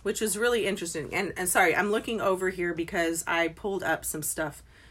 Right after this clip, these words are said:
just to kinda guide me a little bit, since this, a lot of this is, is new to me. Um, but the whole Irish mythology pieces, um,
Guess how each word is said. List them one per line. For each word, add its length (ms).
just 180
to 60
kinda 280
guide 320
me 120
a 80
little 200
bit, 220
since 240
this, 260
a 80
lot 220
of 100
this 200
is, 280
is 220
new 340
to 140
me. 260
Um, 460
but 140
the 120
whole 260
Irish 400
mythology 840
pieces, 840
um, 440